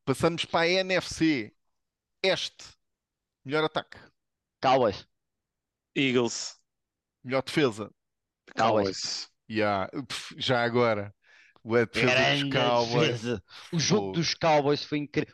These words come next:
Speaker 2: O Mike McCarthy, por isso é que eu disse, é por respeito ao Mike McCarthy, o senhor Bochechas, <laughs> que, que eu disse Cowboys no ataque.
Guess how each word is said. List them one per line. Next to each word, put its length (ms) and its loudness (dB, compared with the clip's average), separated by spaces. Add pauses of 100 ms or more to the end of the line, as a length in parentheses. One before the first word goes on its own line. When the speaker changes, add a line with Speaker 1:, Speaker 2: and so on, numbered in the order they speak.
Speaker 2:
O 60 -6
Mike 340 0
McCarthy, 520 0
por 120 -4
isso 140 0
é 40 0
que 80 -4
eu 40 0
disse, 240 -2 (180)
é 100 0
por 160 -2
respeito 760 -2 (360)
ao 120 4
Mike 300 2
McCarthy, 520 0
o 20 -10
senhor 240 -4
Bochechas, 680 -2
<laughs> 360 -18
que, 180 0
que 140 -4
eu 40 0
disse 180 -2
Cowboys 340 -2
no 80 -6
ataque. 320 -8